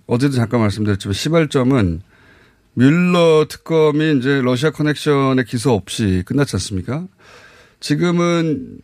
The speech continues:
그 미국 정치 상황이 트럼프에게 일방적으로 유리하게 역전됐어요. 트럼프 대통령하고 주-,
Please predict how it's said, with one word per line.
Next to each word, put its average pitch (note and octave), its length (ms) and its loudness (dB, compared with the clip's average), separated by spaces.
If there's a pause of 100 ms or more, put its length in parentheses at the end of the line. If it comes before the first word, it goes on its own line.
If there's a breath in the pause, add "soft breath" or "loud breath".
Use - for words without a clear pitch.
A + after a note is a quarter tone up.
(100)
그 C3 560 0
미국 C#3+ 280 0
정치 C3+ 300 -2
상황이 D3 420 4
트럼프에게 D#3+ 680 0
일방적으로 D3 520 2
유리하게 A#2+ 240 2
역전됐어요. A2+ 840 0 (580 soft breath)
트럼프 F3 240 -2
대통령하고 C#3 960 2
주-, - 140 -10